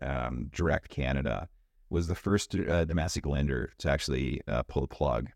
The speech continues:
on the program post two thousand and eight, and they just found that it was a little bit too risky with what was happening in the States. So I, I think, I think there's an answer there, though, and I think it's, it's all around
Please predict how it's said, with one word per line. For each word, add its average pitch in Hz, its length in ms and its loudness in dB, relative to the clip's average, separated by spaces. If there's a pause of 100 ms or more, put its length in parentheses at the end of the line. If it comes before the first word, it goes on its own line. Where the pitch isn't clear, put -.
(100)
on 69 160 2
the 69 60 0
program 71 720 2
post - 340 0
two 85 140 2
thousand 80 320 4
and 78 100 4
eight, 76 240 2
and 78 120 0
they 76 80 2
just 73 140 -2
found 73 280 2
that 69 100 -2
it 53 120 -4
was - 260 -4
a - 40 0
little 80 180 2
bit 67 80 0
too - 160 -6
risky 58 300 -2
with 76 120 -2
what 69 140 2
was 69 120 -2
happening 60 320 0
in - 40 -2
the 69 60 -4
States. - 380 -4
So 73 360 0 (960)
I, 107 320 4
I 110 140 6
think, 110 360 2
I 98 120 0
think 117 180 4
there's 117 180 4
an 104 60 4
answer 92 260 2
there, 76 160 2
though, 57 280 -4
and 87 200 2
I 90 140 2
think 92 200 0
it's, 90 180 0
it's 82 200 -2
all 90 160 6
around 80 500 4